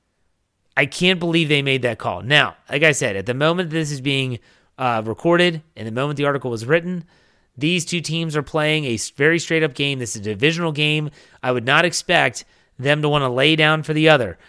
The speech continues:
But very, uh, several people have said, if this game goes to overtime, don't expect them to be, they could possibly take a very conservative approach and say, "We'll tie and we'll both go into the playoffs." Now, could I see that happening in the A F C North? No,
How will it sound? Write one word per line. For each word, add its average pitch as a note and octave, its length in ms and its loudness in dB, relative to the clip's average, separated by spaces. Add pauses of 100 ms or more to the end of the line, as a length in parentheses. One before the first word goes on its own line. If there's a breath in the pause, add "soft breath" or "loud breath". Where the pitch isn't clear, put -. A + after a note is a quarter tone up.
(140 soft breath)
But C3+ 140 0
very, F3+ 580 4
uh, B2 100 -4
several F#3 480 4
people G#3 300 0
have F#3 100 -2
said, E3 240 0
if A#2+ 120 -4
this D#3+ 160 -2
game F#3 200 0
goes F3 200 0
to E3 60 4
overtime, D3+ 440 0
don't C#3 180 0
expect E3+ 460 -2
them C3+ 160 -2
to B2+ 80 -6
be, A#2+ 160 -4
they C3+ 140 2
could D3+ 120 -4
possibly D3+ 460 -2
take C#3+ 220 0
a C3+ 40 0
very B2+ 180 0
conservative B2+ 540 -2
approach D3+ 520 0 (500 soft breath)
and D3 340 2 (340)
say, D3 240 4
"We'll C#3+ 260 0
tie C#3 300 2
and D#3+ 140 0
we'll D3 80 0
both C#3 260 2
go C#3+ 120 0
into D#3 140 0
the D3 60 -6
playoffs." E3 420 0 (340 soft breath)
Now, D#3 260 4 (240 soft breath)
could D#3+ 140 2
I F3+ 100 8
see A3 240 0
that F#3+ 180 4
happening F3+ 360 2
in D#3+ 80 -2
the D3 80 -2
A D3 160 4
F D3 80 -2
C C3 140 -6
North? C#3 380 -2
No, A#2+ 500 -2